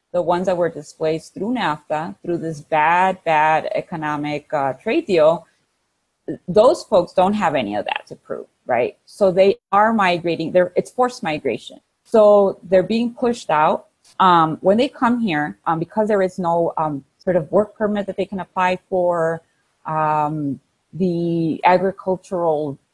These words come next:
visas or the work visas are very few and they're very specialized. So that's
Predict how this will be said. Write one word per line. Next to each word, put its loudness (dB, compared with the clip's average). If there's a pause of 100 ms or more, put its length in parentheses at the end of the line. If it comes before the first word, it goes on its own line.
(120)
visas -2
or -4
the -6
work 0
visas -4
are -4
very 0
few -2 (500)
and 4
they're 6
very 2
specialized. -4 (240)
So 4
that's 2